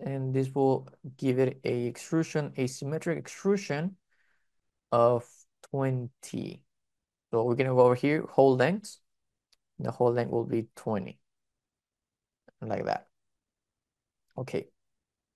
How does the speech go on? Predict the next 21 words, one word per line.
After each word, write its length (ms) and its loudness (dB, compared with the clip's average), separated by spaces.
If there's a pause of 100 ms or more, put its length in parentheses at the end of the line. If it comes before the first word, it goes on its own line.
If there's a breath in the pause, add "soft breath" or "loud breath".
(380)
So 180 -6
what 180 2
I'll 100 2
do 120 0
right 200 -2
now 360 2
is 120 -8
I'm 60 -6
gonna 240 -6
open 320 0
that 180 6
one, 260 -2 (200)
open 220 -6
over 140 -4
here, 480 0
go 140 0
to 80 2
sketches, 760 -4 (680)
make 240 -4
it 80 -6
visible, 560 0